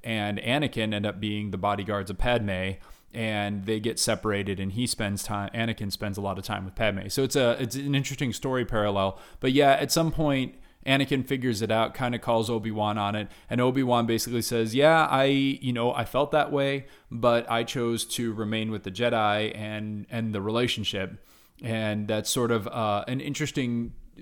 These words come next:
parallel view into what could have been with Anakin and Padme. Had he resisted that attachment, he probably would have ended up in a different place.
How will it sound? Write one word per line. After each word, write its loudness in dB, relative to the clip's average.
parallel 2
view 2
into 2
what 0
could 4
have 0
been 2
with -2
Anakin -2
and -4
Padme. 2
Had 2
he 0
resisted 0
that 2
attachment, 2
he 2
probably 2
would 0
have -4
ended -4
up -6
in -8
a -10
different -12
place. -12